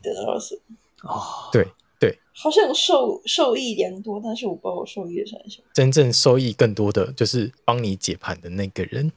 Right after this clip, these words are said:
Speaker 3: 因为他会觉得自己很有价值啊。
Speaker 2: 是一定的。<laughs>
Speaker 3: 然后你还要付钱给他。
Speaker 1: 嘿。
Speaker 2: 哦，没错。
Speaker 3: 嘿，啊，那个钱还不便宜。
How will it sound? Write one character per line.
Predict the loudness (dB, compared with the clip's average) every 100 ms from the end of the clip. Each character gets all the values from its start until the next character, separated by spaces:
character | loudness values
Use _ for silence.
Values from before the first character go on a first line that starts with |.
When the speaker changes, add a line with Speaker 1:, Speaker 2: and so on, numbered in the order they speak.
| -2
Speaker 3:
因 | 2
为 | 4
他 |
会 | 4
觉 | 6
得 | 4
自 | 4
己 | -2
很 | -2 0 2
有 | 2
价 | 0 -2 -2
值 | -6 -6
啊。 | -10
Speaker 2:
是 | -8 0 2
一 | 2
定 | 2 -2
的。 | -2 -8 -4 0 2 4
<laughs> | 4 4 4 4
Speaker 3:
然 | 4
后 | 8 8 6 2
你 | 2
还 | 4
要 | 4
付 | 4
钱 | 4 2
给 | 0
他。 | 0 -2 -4
Speaker 1:
嘿。 | -6 -6 -6 -10 -6
Speaker 2:
哦， | -6 -6 -6
没 | -2 0
错。 | 4 4 6
Speaker 3:
嘿， | 4 2 0 _
啊， | 4
那 | 6 8
个 |
钱 | 6 4
还 | 4
不 | 4
便 | 4 4
宜。 | 2